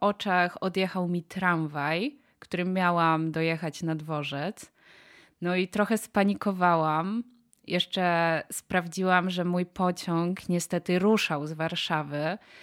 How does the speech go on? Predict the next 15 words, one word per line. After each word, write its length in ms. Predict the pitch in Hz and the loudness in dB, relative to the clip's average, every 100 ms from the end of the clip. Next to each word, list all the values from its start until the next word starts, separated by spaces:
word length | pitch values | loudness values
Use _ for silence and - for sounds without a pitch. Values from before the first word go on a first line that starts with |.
| - - _ 165 | -20 -20 _ -4
więc 580 | 175 185 185 185 - - _ _ - _ _ _ - | 0 2 2 -2 -6 -14 _ _ -20 _ _ _ -2
nie 160 | 226 233 | 2 2
było 320 | 208 269 247 | 6 8 8
za 120 | 226 | 6
bardzo 340 | 202 226 214 226 | 4 2 4 2
mowy 380 | 214 214 196 185 | 4 4 4 4
o 200 | 180 175 | 6 4
opóźnieniu. 680 | 175 190 185 190 175 156 | 0 -4 0 2 2 2
Nawet 340 | 151 147 170 - | 0 -2 -6 -8
sprawdzałam 640 | - 170 165 180 165 160 | -6 -4 -2 0 2 2
na 100 | 156 | -2
portalu 580 | - 165 - 175 165 156 | -4 -6 -4 -4 -2 -4
pasażera. 800 | 151 - 170 165 143 151 165 214 _ _ - - _ _ - | -6 -4 -6 -4 -4 -2 -2 -4 _ _ -20 -20 _ _ -10
Więc, 640 | 175 185 180 180 175 - | -2 0 2 0 -2 -4
e, 380 | 160 160 156 | -2 0 -2